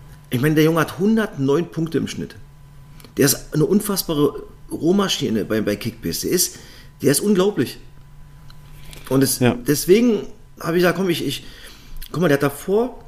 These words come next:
Speaker 1: guck mal, die le-, zwei, vier, sechs, die letzten sechs Spiele,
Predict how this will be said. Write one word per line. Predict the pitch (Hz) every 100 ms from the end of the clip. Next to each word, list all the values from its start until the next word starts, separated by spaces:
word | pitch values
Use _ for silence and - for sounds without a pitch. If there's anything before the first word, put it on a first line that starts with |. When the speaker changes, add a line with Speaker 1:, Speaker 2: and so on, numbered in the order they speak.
| - - - - - -
Speaker 1:
guck | 160
mal, |
die | 156
le-, | 143 -
zwei, | - 151 185 180
vier, | - 170 170 170 - - -
sechs, | - 117 175
die | 165
letzten | 175 175
sechs | 151 147
Spiele, | - 110 90